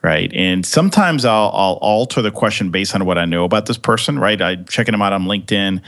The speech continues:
Like, I know Bill. I know Bill, but I wanna, before I ask, I wanna get more immersed into his world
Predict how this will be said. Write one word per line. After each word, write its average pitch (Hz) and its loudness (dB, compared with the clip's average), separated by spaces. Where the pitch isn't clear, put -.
Like, 104 0
I 127 2
know 117 2
Bill. - -8
I 92 0
know 123 2
Bill, 123 -2
but 92 -6
I - -2
wanna, 120 0
before 143 -4
I 175 2
ask, 92 0
I 95 -2
wanna 110 0
get 101 -2
more 107 2
immersed 98 0
into 110 2
his 107 0
world 113 0